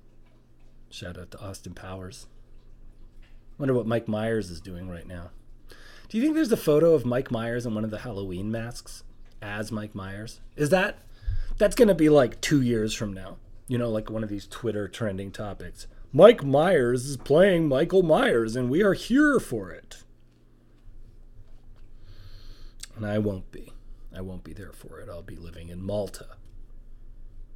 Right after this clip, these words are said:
with Kim dot com, the, uh,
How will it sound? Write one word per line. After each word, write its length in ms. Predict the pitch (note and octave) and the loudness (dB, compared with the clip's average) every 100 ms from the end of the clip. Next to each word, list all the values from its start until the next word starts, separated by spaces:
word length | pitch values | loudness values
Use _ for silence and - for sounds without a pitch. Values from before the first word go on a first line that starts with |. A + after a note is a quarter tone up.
| - - | -16 -16
with 200 | - - | -16 -6
Kim 260 | C#3+ C3+ | 0 2
dot 320 | B2+ B2+ B2+ - | 2 0 -2 -8
com, 320 | G#2+ E2+ - - - - - - - - - - - | -12 -12 -14 -14 -14 -14 -12 -14 -14 -16 -16 -14 -12
the, 320 | F2 F2 E2+ | -12 -12 -12
uh, 220 | E2+ E2+ | -14 -14